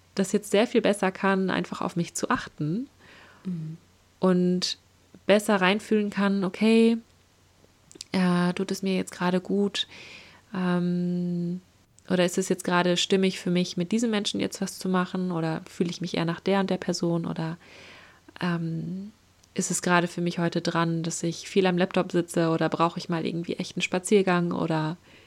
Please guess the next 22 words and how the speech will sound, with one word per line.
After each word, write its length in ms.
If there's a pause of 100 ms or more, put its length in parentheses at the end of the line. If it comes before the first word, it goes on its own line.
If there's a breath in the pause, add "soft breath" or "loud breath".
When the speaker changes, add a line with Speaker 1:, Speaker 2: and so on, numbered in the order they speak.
(220 soft breath)
Speaker 2:
Ja. 80
Speaker 1:
keine 220
Ahnung. 300 (540 loud breath)
Speaker 2:
Ja. 140 (220)
Speaker 1:
Und 180 (580)
es 160
hat 120
einfach 300
so 280
viel 280
verändert. 680 (540)
Das 160
ist 160
Speaker 2:
Ja. 60 (200)
Speaker 1:
so 180
das 160
beste 320
Achtsamkeitstraining, 880
was 140
ich 100
machen 200
kann. 300